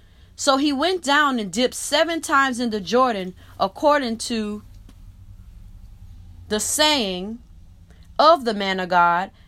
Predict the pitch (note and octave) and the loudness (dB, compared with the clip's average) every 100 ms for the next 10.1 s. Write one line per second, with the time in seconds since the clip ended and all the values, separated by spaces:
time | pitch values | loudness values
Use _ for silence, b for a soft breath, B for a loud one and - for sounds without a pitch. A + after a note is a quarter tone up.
0 | b G3+ F#3 F#3 - - D#4 D#4+ E4 - | b -2 -2 -6 -12 -10 -2 -2 -2 -8
1 | - C4+ C4+ E3+ D#3+ - F#3 F3+ F3 F3 | -4 2 4 2 -2 -8 -6 -6 -6 -8
2 | - - C4 A3+ F3+ F3 - B B F#3 | -8 -2 0 0 -2 -4 -12 B B 0
3 | G3+ G3+ F#3+ - C4+ C4 A#3+ - G3 F3 | 0 0 -10 -4 0 2 0 -2 -4 -2
4 | F3 F#3 A#3 B3+ B3 B3+ G#3 E3 C#3+ D3 | -6 -2 0 0 -2 0 0 0 -6 -12
5 | b b b F3 C#3+ - C4 A#3+ F#3 F3 | b b b -8 -8 -6 -4 -4 -6 -10
6 | - - G3+ E3 C#3+ C3 C3+ _ _ _ | -10 -8 -6 -6 -8 -12 -18 _ _ _
7 | _ _ _ - b b b b b b | _ _ _ -20 b b b b b b
8 | - A#3+ A#3+ D#4 F4+ F4+ - D#4+ D4 D4+ | 0 0 2 0 0 -2 -2 2 2 0
9 | C#4+ A3+ G#3+ A3 A#3+ B3 G3+ F#3 F3 D#3+ | -4 -2 -2 -2 -2 -4 2 2 4 0
10 | E3 | -6